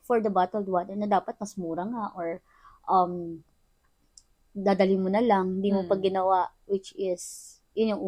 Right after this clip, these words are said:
Speaker 1: una. Then the second is, of course, yung basura nga ng bottled water.
Speaker 2: Yes. Ako yung basura talaga, like, after that,
Speaker 1: Saan na siya?
Speaker 2: ini-imagine ko na, where this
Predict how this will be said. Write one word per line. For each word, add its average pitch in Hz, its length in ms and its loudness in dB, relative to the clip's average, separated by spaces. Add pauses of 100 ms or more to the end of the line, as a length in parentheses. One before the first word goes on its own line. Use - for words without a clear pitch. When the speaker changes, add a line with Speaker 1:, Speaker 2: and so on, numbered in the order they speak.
Speaker 1:
una. 170 260 -2
Then 175 160 -2
the - 60 -8
second 175 420 -4
is, - 240 -16
of 156 140 -16
course, 175 260 -12
yung 190 160 -6
basura 175 400 -4
nga - 80 -10
ng - 220 -10
bottled - 400 -12
water. - 260 -14
Speaker 2:
Yes. 185 480 -6
Ako 247 240 -2
yung 247 160 -2
basura 220 340 -4
talaga, 190 360 -6
like, 175 180 -6 (480)
after 220 400 2
that, 175 320 -2 (540)
Speaker 1:
Saan 185 440 -2
na 175 60 -4
siya? 247 180 2
Speaker 2:
ini-imagine 220 460 0
ko 208 140 -4
na, 196 320 -2 (1300)
where 202 420 2
this 190 640 -4